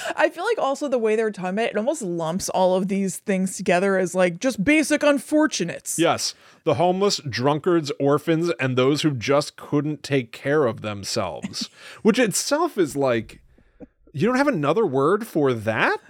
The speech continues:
Speaker 1: I
Speaker 2: Ju-
Speaker 1: know.
Speaker 2: those who just couldn't take care of themselves?
Speaker 1: Yeah, it's, it's all just strange.
Speaker 2: Pack that into something.
Speaker 1: Right.
Speaker 2: You know, like, <laughs> whatever.
Speaker 1: <laughs>
Speaker 2: Uh,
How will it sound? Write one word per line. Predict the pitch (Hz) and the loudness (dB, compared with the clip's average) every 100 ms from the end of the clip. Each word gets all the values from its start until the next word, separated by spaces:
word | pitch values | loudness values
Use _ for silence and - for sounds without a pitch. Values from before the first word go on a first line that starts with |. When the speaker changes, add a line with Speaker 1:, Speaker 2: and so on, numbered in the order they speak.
| _ 113 | _ -2
Speaker 1:
I | 220 | 2
Speaker 2:
Ju- | |
Speaker 1:
know. | 226 190 180 | 2 2 0
Speaker 2:
those | 139 156 208 - | 2 2 0 0
who | 208 165 - _ - | -2 -4 -12 _ -14
just | 110 143 170 - | -2 0 0 -6
couldn't | - 151 165 175 | -2 0 0 -4
take | 165 123 - | -4 -4 -4
care | 123 139 | -2 2
of | 196 196 | 2 0
themselves? | 220 240 220 233 285 339 349 - - _ | -2 0 0 2 0 -4 -8 -12 -14 _
Speaker 1:
Yeah, | - 208 220 180 180 - | -6 2 2 2 0 -2
it's, | - 262 - | -2 -2 -2
it's | 240 220 | -2 0
all | - | -4
just | - - | -6 -12
strange. | - - - - | -12 -14 -12 -4
Speaker 2:
Pack | 226 226 | -2 0
that | 220 254 269 | 0 0 0
into | 196 131 | 0 0
something. | 127 98 - 92 57 123 _ | 0 -6 -6 -6 -8 -18 _
Speaker 1:
Right. | 185 226 277 | -6 -2 -2
Speaker 2:
You | 131 | 0
know, | 120 117 170 | 0 0 0
like, | 160 127 110 _ _ | 2 0 0 _ _
<laughs> | 120 127 95 95 107 117 - 110 95 | -20 -20 -20 -18 -12 -12 -8 -8 -8
whatever. | 92 85 85 87 - | -10 -8 -8 -10 -6
Speaker 1:
<laughs> | - - - - | -6 -2 0 0
Speaker 2:
Uh, | 131 127 | 0 -2